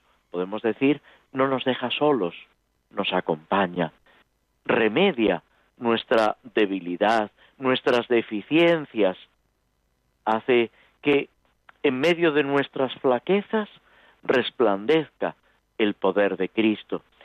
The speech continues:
Por eso mismo, el apóstol de las gentes dice: "Cuando me siento débil, entonces soy fuerte". Es Cristo.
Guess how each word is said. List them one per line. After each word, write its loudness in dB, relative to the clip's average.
Por 2
eso 0
mismo, -2
el 2
apóstol 0
de 0
las -4
gentes -4
dice: 0
"Cuando 0
me -2
siento 0
débil, 0
entonces -2
soy 2
fuerte". -2
Es 2
Cristo. -2